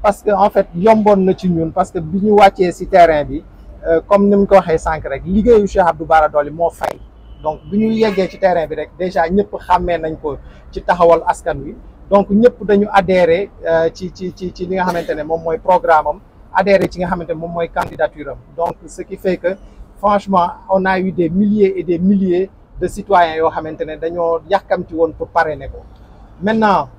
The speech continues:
euh, bu loolu yëpp amee, ñun dépassé nañ nombre bi bu, bu, bu baax a baax a baax. Am nañ ñi nga xamante ne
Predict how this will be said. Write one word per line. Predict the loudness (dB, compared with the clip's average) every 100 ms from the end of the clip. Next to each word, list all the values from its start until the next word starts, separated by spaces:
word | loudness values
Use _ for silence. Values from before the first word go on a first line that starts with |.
| 0
euh, | 4 4 2 -4
bu | -6 2
loolu | 6 6 6
yëpp | 4 4
amee, | 2 2 0 -4 -2
ñun | 0 2 0
dépassé | 2 4 2 -2
nañ | -6 -8 -10 -6
nombre | -2 0 -2
bi | -8 -10 -12 -12
bu, |
bu, | -12 -12
bu | -16 -20 -20 0
baax | 2 2
a | 2
baax | -2 -2
a |
baax. | -4 -6 -10 -20 -20 -20 -20 -20 -20 -6
Am | 0 2
nañ | 2 2 2
ñi | 2
nga | 0
xamante | 0 0 0
ne | -4 -6